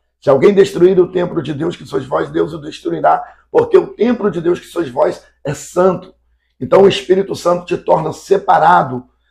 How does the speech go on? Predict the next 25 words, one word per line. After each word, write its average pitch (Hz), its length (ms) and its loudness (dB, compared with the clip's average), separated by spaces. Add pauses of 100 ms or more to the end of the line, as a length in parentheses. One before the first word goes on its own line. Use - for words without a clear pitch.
(120)
deste 151 300 -6
mundo 165 480 0
hostil, 170 680 -4 (300)
deste 139 260 -6
mundo 175 240 0
violento, 160 720 -2 (380)
é, 151 180 2
da 151 160 0
sua 196 320 4
natureza 370 580 4
carnal. 160 720 -2 (320)
Você 127 240 0
passa 180 300 0
a - 40 -6
ter - 140 0
o 180 120 -2
domínio 202 760 2 (440)
a 147 80 0
capacidade 160 880 2
da - 100 2
graça - 480 0
do 147 120 -6
Espírito 175 560 -6
de 160 100 -6
Deus 165 380 -4